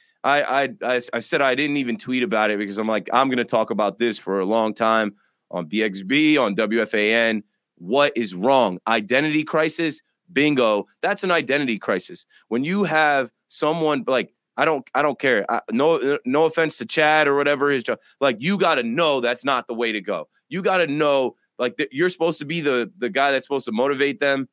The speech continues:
bringing up two thousand and four and showing basically, "Oh, this is when the Yankees started to fall from grace," right? This is one of the all-time failures. This is when the curse was broken. People thought this could never happen, and the Yankees folded then.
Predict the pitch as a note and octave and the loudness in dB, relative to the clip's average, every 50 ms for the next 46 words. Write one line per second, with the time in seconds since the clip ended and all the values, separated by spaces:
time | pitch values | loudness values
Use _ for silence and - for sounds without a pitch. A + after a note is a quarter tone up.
0 | _ _ _ _ _ _ _ _ _ _ _ - - C3+ D#3 E3+ E3 D#3+ D#3 B2 | _ _ _ _ _ _ _ _ _ _ _ -6 -2 0 0 2 2 2 0 0
1 | - - D3+ D3 - D3 C#3+ C#3+ C3 C#3 C3+ B2 A#2 - - C3+ C#3 C#3 C3+ C3+ | -2 -6 -6 -2 0 2 2 2 0 0 -2 -4 -4 -4 -2 0 2 2 2 2
2 | C3 B2+ B2 - _ _ _ _ _ - A#2+ A#2+ G#2+ - D#3+ C#3 C3+ C3 A#2 C#3 | 2 0 -2 -6 _ _ _ _ _ -6 -4 -4 -2 0 2 2 2 2 2 2
3 | D3 C#3+ - C3+ A#2+ A#2+ A2+ A2 - - E3+ F3 C#3+ C3 E3+ G3 F#3+ F3+ F3+ E3+ | 0 0 -2 -2 -2 -2 -2 0 0 2 2 2 2 2 0 -2 -2 -2 -2 0
4 | F3 D#3+ D3+ D3 C#3 C#3+ D3 D3+ C#3+ C#3 C3+ B2 - - - D3 C#3+ C#3+ C#3 B2 | 0 0 2 2 2 2 2 2 0 -2 -4 -6 -4 -2 0 2 4 2 2 0
5 | B2 A#2 - - B2+ C3 C3 B2+ A#2+ - A2 G2+ F#2 E2 A2+ C3+ C3 A#2+ G2+ F#2+ | -2 -6 -4 -2 0 2 2 2 0 -2 -4 -6 -4 -2 0 2 2 2 0 0
6 | - - - - _ _ _ _ _ _ - A2+ B2+ B2 A#2+ A#2 A#2+ _ _ _ | -4 -8 -12 -14 _ _ _ _ _ _ -2 2 2 2 2 0 -2 _ _ _
7 | - E3 F#3 F3+ F3+ F3+ E3+ D#3+ C#3+ C3+ B2 A#2+ B2+ B2 - - D#3+ E3 E3 E3 | -4 -2 -2 -2 -2 0 0 0 0 0 -2 -2 -4 -4 -2 0 2 4 4 4
8 | E3 D#3 D#3+ - C#3+ C#3+ C#3+ C#3+ C#3 B2+ A2+ - - C#3+ D3+ C#3+ C3+ A#2+ G2+ F#2+ | 2 0 0 -2 0 0 2 2 0 -2 -4 -4 0 0 2 2 2 0 0 -2
9 | F#2+ - G3 A3+ F#3+ D#3 C#3 B2 A2 F#2+ - - - D#3 G3 G#3 G3+ - A#2+ A2 | -2 -4 -4 -4 -2 -2 -2 -2 -2 -4 -6 -4 0 2 2 2 2 0 -4 -4
10 | F#2+ - B2 A#2 A2+ A2 - E2+ D#2+ _ _ _ _ - G#3 A3+ G#3 G#3+ E3+ - | -2 -2 0 0 0 -2 -6 -14 -14 _ _ _ _ -6 -4 -4 -2 -2 -2 0
11 | F#3 E3+ E3 D#3+ F3+ F3+ F3+ - - B2 G#2 A2 B2 D3 E3+ E3+ D3+ C#3+ B2+ B2+ | 0 -2 0 0 -2 -4 -4 -4 -6 -4 0 2 4 4 4 4 4 4 4 4
12 | B2 A#2 G#2+ - F#2 E2 - _ _ _ _ - A#2 A#2 A#2 A#2 A#2+ C3 C#3+ C#3 | 4 2 2 0 -4 -8 -8 _ _ _ _ -4 -2 -2 0 0 0 0 0 0
13 | - C3 A#2+ - - - B2+ C3 C3 B2+ A2+ A2 G2+ F#2 B2+ B2 A2+ G2+ F2 D#2+ | -2 -4 -6 -6 -2 0 2 2 2 2 0 -2 -2 0 2 4 4 4 2 -2